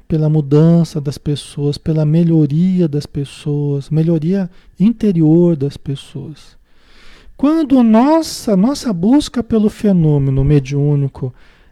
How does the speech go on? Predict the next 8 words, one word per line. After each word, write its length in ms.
é 120
pela 320
curiosidade 960
apenas, 840
é 80
pela 320
empolgação 920
apenas, 800